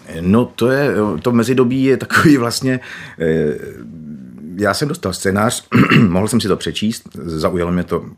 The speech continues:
ob-, obrovsky okamžitě. Rozsah té role, ta role samotná, ten příběh, ta doba, eh, zaujalo mě jméno, mm, režiséra, protože jsem už ho znal,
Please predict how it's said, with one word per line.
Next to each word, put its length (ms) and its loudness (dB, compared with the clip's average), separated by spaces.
ob-, 240 -10
obrovsky 460 0
okamžitě. 560 -4
Rozsah 340 0
té 200 -2
role, 320 -2
ta 100 -8
role 180 -2
samotná, 520 -2
ten 200 -6
příběh, 420 -4
ta 80 -8
doba, 320 -2
eh, 440 -2
zaujalo 440 -2
mě 300 2
jméno, 560 0
mm, 320 -6
režiséra, 540 -4
protože 320 -10
jsem 360 -6
už 220 -8
ho 180 -8
znal, 500 -4